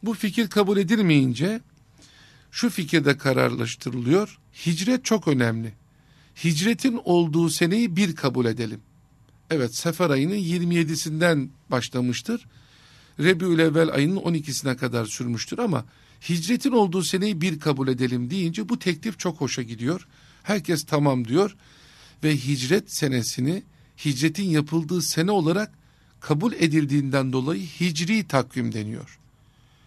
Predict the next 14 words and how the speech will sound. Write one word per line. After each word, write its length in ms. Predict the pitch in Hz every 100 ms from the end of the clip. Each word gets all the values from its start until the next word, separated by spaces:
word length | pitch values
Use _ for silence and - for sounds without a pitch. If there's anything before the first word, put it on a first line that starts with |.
| _
Fakat 420 | - 180 233 - 131
hicri 400 | 135 131 240 262
takvimin 480 | 233 165 175 147
kabulü 680 | 131 175 175 214 226 269 294 - _ _ _ -
Hazreti 600 | 143 170 160 220 175 151
Ömer 300 | 127 120 160
Efendimiz 680 | 175 - - 117 113 110 -
zamanında, 760 | - - - 147 139 147 175 214 - _ - - -
bunu 220 | 180 202
hatırlatmak 640 | 139 123 131 113 - 123 -
isteriz. 500 | - - - - - _ _ _ _ _ - - - -
Yoksa 400 | 156 151 - 139
Muharrem'in 840 | 120 135 139 160 151 160 143 131 120
biri 300 | 160 202